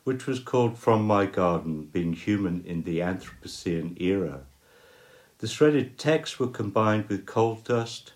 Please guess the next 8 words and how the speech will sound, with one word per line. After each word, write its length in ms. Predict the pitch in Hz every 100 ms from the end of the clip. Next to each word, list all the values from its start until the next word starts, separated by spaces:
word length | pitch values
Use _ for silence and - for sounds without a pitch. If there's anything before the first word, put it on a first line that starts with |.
| _
pigment, 640 | - 107 104 104 101 98 - - - _
and 200 | 104 90
crushed 360 | - 120 117 -
charcoal, 720 | - 113 113 - 82 76 73 - _ _ _
and 120 | 104
then 180 | 107 107
cast 380 | - 117 110 -
individually 1040 | - 117 123 127 127 120 98 85 73 80